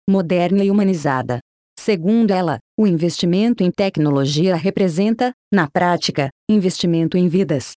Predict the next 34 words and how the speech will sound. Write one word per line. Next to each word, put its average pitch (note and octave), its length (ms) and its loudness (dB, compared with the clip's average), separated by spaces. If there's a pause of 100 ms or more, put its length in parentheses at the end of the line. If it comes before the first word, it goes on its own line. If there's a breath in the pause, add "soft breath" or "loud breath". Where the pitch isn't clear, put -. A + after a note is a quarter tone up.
(160)
garantindo F#3+ 680 0
mais F#3+ 280 0
segurança F3+ 560 -2
para F3 220 -2
quem F#3 180 0
precisa F#3 540 -2
de E3+ 100 0
atendimento F3+ 640 0
e A3 60 2
melhores D#3+ 480 2
condições F#3+ 640 -2
para G3+ 220 0
as G3 120 0
equipes E3+ 520 -2
assistenciais. F3+ 1000 -2 (380)
O G#3 60 0
secretário F3+ 680 -2
municipal G3+ 580 0
de D#3+ 160 -2
saúde F3+ 280 -2
ressaltou F#3 520 0
que G3+ 120 -6
a G3 60 0
modernização E3 760 0
do D#3 80 -2
complexo E3+ 640 -2
hospitalar F3+ 600 -2
é F3+ 60 0
resultado F3 640 0
de F3 100 -4
planejamento F3 760 0
e - 20 0
gestão D#3 480 0
responsável. D3 880 -2